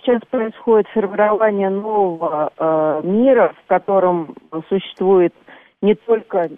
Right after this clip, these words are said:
золотой миллиард, не только страны, как, э, Запада, Соединённые Штаты, Европа, не только богатые страны, но абсолютно весь мир. И, э, э, и брикс, и шос являются скорее некими такими новыми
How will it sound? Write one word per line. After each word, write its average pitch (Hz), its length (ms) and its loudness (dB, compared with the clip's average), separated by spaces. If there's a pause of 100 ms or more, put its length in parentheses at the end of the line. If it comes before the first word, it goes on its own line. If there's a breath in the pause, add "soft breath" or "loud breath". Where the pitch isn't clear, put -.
(220)
золотой 185 340 -2
миллиард, 185 520 -2
не 196 140 -6
только 180 440 -4
страны, 160 440 0
как, - 140 -10 (120)
э, 151 560 -4
Запада, 156 760 -2 (120)
Соединённые 151 380 -6
Штаты, 185 380 -4
Европа, 160 380 0
не 165 120 -2
только 175 300 -2
богатые 185 680 0
страны, 165 380 0
но 175 100 -2
абсолютно 175 640 -2
весь 165 300 -4
мир. 226 300 0 (520 soft breath)
И, 190 220 4
э, 175 420 2
э, 165 340 -2
и 185 160 -2
брикс, 202 460 -2
и 170 120 0 (160)
шос 226 320 4 (180)
являются 190 800 -2
скорее 190 320 0
некими 180 420 -2
такими 170 400 -2
новыми 170 420 0